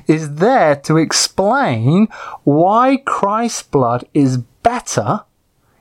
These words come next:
in every way. Three reasons are given for this, explaining just what the blood of Christ achieves. First of all, the blood of Christ is better than the blood of animals because in some mysterious way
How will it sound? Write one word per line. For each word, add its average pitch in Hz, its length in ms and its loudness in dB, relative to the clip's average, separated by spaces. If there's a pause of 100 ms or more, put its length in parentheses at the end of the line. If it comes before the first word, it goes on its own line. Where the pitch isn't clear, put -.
in 147 240 0
every 139 400 2
way. 113 340 0 (1500)
Three 214 320 -2
reasons 156 460 0
are 123 80 2
given 120 300 0
for - 100 -6
this, 113 380 -2 (200)
explaining 139 600 -2
just 175 340 0
what 143 160 0
the 127 80 4
blood 135 360 0
of 120 140 -2
Christ 113 560 -4
achieves. - 840 -4 (1600)
First 233 300 0
of 220 80 0
all, 185 80 2
the 170 80 2
blood 202 260 0
of 208 140 -4
Christ 135 420 -2
is 127 140 0 (240)
better 180 600 -2
than 147 100 0
the 143 80 2
blood 143 320 0
of 127 80 0
animals 170 680 2 (280)
because 175 300 0
in 208 100 0
some 269 300 -2
mysterious 208 760 2
way 147 340 2